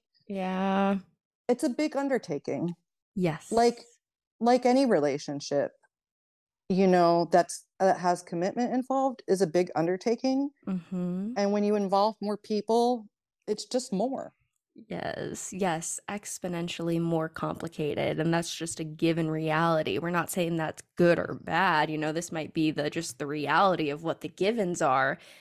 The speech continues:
Speaker 1: You know, I think it was, like, Alan de Botton, one of these philosophers, who said, Yeah, you can be in the monogamous relationship, feel the security and maybe feel a little sexually stifled, right? Or you can be in the non-monogamous relationship and have all these complicated factors and you have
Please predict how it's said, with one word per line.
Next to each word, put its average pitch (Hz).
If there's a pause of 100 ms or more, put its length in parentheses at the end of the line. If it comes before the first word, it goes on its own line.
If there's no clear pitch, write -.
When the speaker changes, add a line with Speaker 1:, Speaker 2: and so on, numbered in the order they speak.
(120)
Speaker 1:
You 170
know, 156
I 170
think 220
it 208
was, 196
like, 165
Alan 160
de 170
Botton, 156
one 160
of 165
these 175
philosophers, -
who 175
said, 170
Yeah, 202
you 170
can 165 (480)
be 196
in 180
the 175
monogamous 165
relationship, 165
feel 175
the 170
security 165
and 160
maybe 156
feel 160
a -
little 151
sexually -
stifled, -
right? 165
Or 165
you 160
can 165
be 156
in 151
the 156
non-monogamous 165
relationship 165
and 160
have 156
all 156
these 151
complicated 160
factors 214
and 165
you 156
have 147